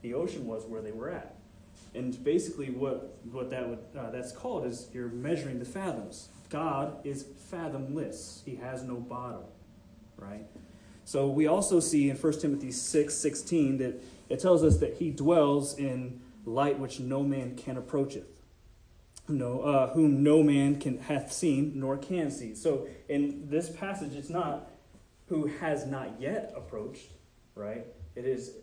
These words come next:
who has, uh, who is not approached already.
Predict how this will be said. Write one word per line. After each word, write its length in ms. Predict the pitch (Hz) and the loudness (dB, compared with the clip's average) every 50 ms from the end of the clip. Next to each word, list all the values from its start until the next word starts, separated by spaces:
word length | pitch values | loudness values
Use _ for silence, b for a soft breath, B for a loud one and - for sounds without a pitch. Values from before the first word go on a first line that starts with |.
| - - | -16 -12
who 120 | - 143 | -10 -10
has, 520 | 127 - 143 143 135 135 131 - - - - - | -8 -6 -4 -4 -4 -4 -4 -8 -12 -16 -10 -6
uh, 140 | 135 127 120 | -6 -6 -6
who 220 | 120 151 143 139 | -6 -6 -6 -6
is 300 | - 135 147 143 123 117 | -6 -4 -6 -6 -6 -6
not 320 | 127 127 135 143 160 - - | -6 -6 -4 -4 -6 -6 -8
approached 480 | - - - 131 123 123 123 - - | -12 -12 -8 -6 -6 -6 -6 -8 -10
already. 560 | 117 117 117 117 120 135 139 - 113 - 151 | -10 -8 -8 -6 -4 -4 -4 -4 -6 -10 -12